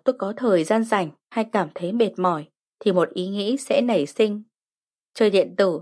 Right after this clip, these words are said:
là một ý kiến không tồi, mình sẽ nghỉ ngơi và chơi một chút. Cái gọi là không tồi đã là một tiêu chuẩn suy đồi trong xã hội hiện đại.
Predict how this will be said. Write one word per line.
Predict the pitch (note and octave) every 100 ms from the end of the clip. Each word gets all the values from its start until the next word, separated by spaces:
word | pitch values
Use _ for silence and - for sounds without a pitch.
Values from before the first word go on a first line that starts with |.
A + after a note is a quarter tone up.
| A3+
là | F3 F3
một | F3+
ý | F#3+ -
kiến | F#3+ F#3
không | - B3+ A3+
tồi, | A3 F#3+ E3 - _ _ _
mình | F3+ F3 D3
sẽ | -
nghỉ | A#3 A#3
ngơi | D3+ F#3 G3 G3
và | F3+ D3+
chơi | - G3+ F#3+
một | E3+
chút. | - C#4 E4+ F4 _ _ _ _ _ _ _ -
Cái | G3 G3+ C4
gọi | -
là | F#3 E3
không | - A#3+ A3+
tồi | G#3+ F#3 D#3+ -
đã | F#3+
là | C4 A3+
một | E3+ E3
tiêu | A3 A3
chuẩn | - F#3
suy | D3+ - A3+
đồi | G3+ F#3 D#3 D3+
trong | G3
xã | - A#3+
hội | B3 F#3+
hiện | - E3+ F3
đại. | F#3 F3